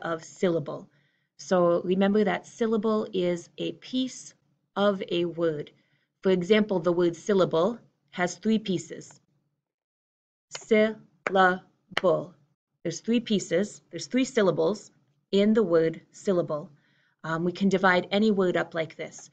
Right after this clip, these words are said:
If we think about the word school,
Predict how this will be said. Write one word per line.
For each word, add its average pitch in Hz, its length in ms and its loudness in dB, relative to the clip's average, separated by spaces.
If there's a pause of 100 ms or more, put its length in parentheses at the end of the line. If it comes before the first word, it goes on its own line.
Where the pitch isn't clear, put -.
(380)
If 170 140 -8
we 180 80 0
think 185 220 0
about 180 260 0
the 190 80 0
word 180 600 2
school, - 500 2